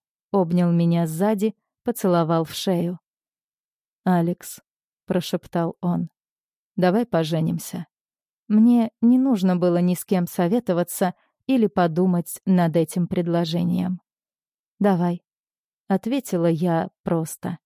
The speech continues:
Как будто мы репетировали этот момент всю жизнь, хотя наша встреча была чередой совпадений и экспромтов. Впервые в жизни я чувствовала себя уверенно,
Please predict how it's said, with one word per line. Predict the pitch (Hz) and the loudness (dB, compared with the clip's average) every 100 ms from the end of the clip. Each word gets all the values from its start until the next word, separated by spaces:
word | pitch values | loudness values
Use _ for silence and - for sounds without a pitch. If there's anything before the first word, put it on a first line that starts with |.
| _ _ _ _ _ | _ _ _ _ _
Как | - 220 | -4 -2
будто | 214 254 - | 0 -2 2
мы | 233 233 | 4 4
репетировали | 226 247 - 294 226 175 175 | 2 -2 -2 0 2 2 2
этот | 175 180 180 | 0 0 0
момент | 180 185 240 220 202 - - | 2 4 4 2 0 -8 -16
всю | - 277 254 | -8 -4 -2
жизнь, | 156 156 - 180 - _ _ _ _ | -2 -4 -6 -8 -10 _ _ _ _
хотя | 190 - 185 | -6 0 0
наша | 175 - | 0 -2
встреча | 185 - 226 208 185 175 _ _ - | -6 -2 -2 0 -2 -6 _ _ -2
была | 208 220 269 | 2 2 0
чередой | - 214 185 175 175 | 0 0 0 2 0
совпадений | - 175 - 175 151 185 196 185 180 - | -2 -6 -2 -2 0 2 2 2 0 -4
и | 185 - | -6 -4
экспромтов. | - - - - 190 160 - - - _ _ _ _ _ _ | -6 -8 -6 -2 -2 -4 -8 -12 -16 _ _ _ _ _ _
Впервые | - 247 247 294 254 | -2 0 2 0 -2
в | 226 | -2
жизни | 285 240 202 | -2 2 2
я | 185 190 190 | 4 2 0
чувствовала | - 202 - 180 180 180 | -2 -4 -2 -2 0 0
себя | - 180 190 | -2 0 2
уверенно, | 180 180 226 180 165 160 | 2 2 2 2 0 -4